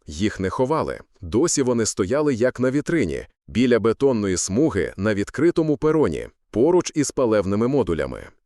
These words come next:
Що саме сталося в момент ураження, до кінця невідомо. Чи то один дрон зміг обдурити систему П П О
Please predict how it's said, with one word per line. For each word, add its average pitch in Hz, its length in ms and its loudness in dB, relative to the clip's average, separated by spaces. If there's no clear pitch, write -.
Що - 300 0
саме 151 360 0
сталося 120 520 0
в 85 100 -4
момент 104 380 -2
ураження, 95 640 -2
до 95 180 0
кінця 98 400 -2
невідомо. 95 640 0
Чи 127 160 0
то 156 220 2
один 131 380 2
дрон 117 320 2
зміг 113 340 0
обдурити 117 540 0
систему 110 500 0
П 95 120 2
П 92 120 -2
О 120 220 4